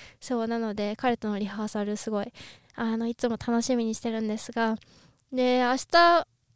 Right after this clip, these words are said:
だから、えっと、祝日明けて、明後日もまたもう一回あるんですけど、多分その時は今度ね、監督が、今日監督いなかったから、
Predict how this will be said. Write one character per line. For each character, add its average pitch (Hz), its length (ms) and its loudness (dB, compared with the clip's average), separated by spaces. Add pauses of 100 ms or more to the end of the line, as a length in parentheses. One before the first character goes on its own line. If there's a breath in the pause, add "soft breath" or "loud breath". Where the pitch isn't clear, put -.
(140)
だ 302 140 2
か 240 160 2
ら、 208 120 2
え 208 40 2
っ - 20 -6
と、 - 80 -4
祝 - 240 -4
日 285 180 0
明 277 120 4
け 277 100 2
て、 269 120 0
明 240 60 4
後 311 180 2 (200)
日 214 140 -2
も 214 120 -2
ま 202 180 -2
た 220 120 -4
も 214 140 -2
う - 20 -2
一 208 60 -4
回 220 180 -2
あ 208 120 0
る 202 140 -4
ん 202 60 -10
で 214 100 -8
す - 80 -12
け 208 120 -6
ど、 214 140 -6
多 247 120 0
分 233 100 0
そ 330 160 2
の 359 80 0
時 392 200 2
は 226 60 2
今 240 160 -2
度 214 80 -2
ね、 208 120 -4
監 294 260 0
督 294 280 -2
が、 277 180 0 (320 loud breath)
今 339 100 0
日 - 60 -4
監 277 100 4
督 269 160 0
い 254 60 4
な 262 100 2
か 233 100 -4
っ - 40 -4
た - 140 -10
か 202 140 -4
ら、 196 160 -4